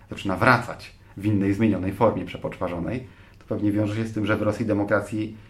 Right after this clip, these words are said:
nigdy nie było, nie licząc lat dziewięćdziesiątych, kiedy mieliśmy eksperyment demokratyczny co najwyżej. Natomiast, em, są też takie dyktatury, jak na przykład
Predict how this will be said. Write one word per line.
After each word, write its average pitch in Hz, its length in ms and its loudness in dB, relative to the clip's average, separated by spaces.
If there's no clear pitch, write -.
nigdy 120 360 6
nie 117 120 10
było, 117 280 6
nie 107 100 4
licząc 110 300 0
lat 104 140 0
dziewięćdziesiątych, 110 680 -2
kiedy 110 220 -2
mieliśmy 107 580 0
eksperyment 113 640 2
demokratyczny 90 680 -8
co - 140 -12
najwyżej. 90 460 -8
Natomiast, 113 800 0
em, 98 340 -4
są 127 240 4
też 113 180 0
takie 113 240 2
dyktatury, 104 500 -2
jak 95 140 -4
na 101 60 -4
przykład 101 440 -4